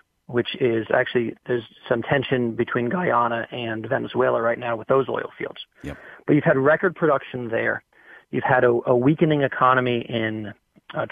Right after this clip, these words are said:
Speaker 1: China, and they are the largest oil importer. So as their economy has slowed from where it was, you've had less of a demand. So you just have a, a big increase in supply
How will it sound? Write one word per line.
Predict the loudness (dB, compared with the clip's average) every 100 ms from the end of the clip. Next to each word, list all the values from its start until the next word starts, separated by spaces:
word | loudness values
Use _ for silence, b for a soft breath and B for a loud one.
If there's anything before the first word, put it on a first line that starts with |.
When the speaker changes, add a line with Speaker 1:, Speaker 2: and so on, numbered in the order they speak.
| -2
Speaker 1:
China, | 4 6 6 2 -4 -8
and | 0 4 6
they | 6
are | 6
the | 2
largest | 2 2 2 -2 -6 -2
oil | 0 0 -2
importer. | -6 -2 -2 -2 -6 _ B B B B B 4
So | 6 4 0
as | 0
their | 4 4
economy | 4 0 0 -2
has | -4 -6 -2
slowed | 4 4 4
from | 0 -6
where | -2 -2
it | 0
was, | 4 4 2 -2 -8 _ _ -20 b -6
you've | 0
had | 2
less | 2 0
of | -2
a |
demand. | -4 -6 -6 -6 -6 -4
So |
you | -2
just | 0
have | 0 0
a, | -2
a | -4 -8 -10 _ _ -6
big | -2 0
increase | -2 -4 -6 -6
in | -8
supply | -4 2 4 2 -2